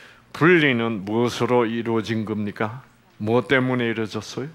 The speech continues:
불신으로부터 이루어졌다. 아하, 더 이상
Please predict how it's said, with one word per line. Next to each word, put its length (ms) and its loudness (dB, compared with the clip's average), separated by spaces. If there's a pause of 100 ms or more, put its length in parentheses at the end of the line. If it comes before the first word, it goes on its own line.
(760)
불신으로부터 1200 -6
이루어졌다. 600 -16 (840)
아하, 560 -10 (1400)
더 180 -4
이상 520 -2